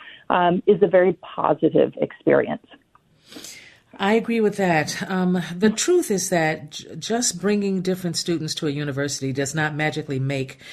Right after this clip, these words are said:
Speaker 2: for a wonderful experience. And when I read this, I was really quite taken aback because the bottom line
Speaker 1: Mm-hmm.
Speaker 2: is that we are made to be diverse.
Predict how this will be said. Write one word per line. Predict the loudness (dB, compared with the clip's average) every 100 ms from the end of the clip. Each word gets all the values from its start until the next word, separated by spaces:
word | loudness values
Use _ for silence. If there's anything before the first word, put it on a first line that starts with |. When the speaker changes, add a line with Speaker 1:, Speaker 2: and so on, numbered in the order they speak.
| -20
Speaker 2:
for | -4 0 2
a |
wonderful | 2 -2 -4 -4 -4
experience. | -4 -2 -2 -2 -4 -6
And | -6 -4
when | -4
I | -2
read | -2 -4 -2
this, | -4 -4 -6 -12 -14 -2
I | 0
was | 2
really | 2 0
quite | 0 -2 -2 -4 -8
taken | -6 -4 -4
aback | -4 -2 -2 -4 -14 -20 -20 -16 -6
because | -2 0
the | 0
bottom | 0 0 0
line | 2
Speaker 1:
Mm-hmm. | 2
Speaker 2:
is | 2
that | 0 -2
we | 0 2
are | 2 0
made | 0 0 2 2 2 -2 -4
to | 0 2
be | 2 0
diverse. | 0 0 0 -2 -2 -4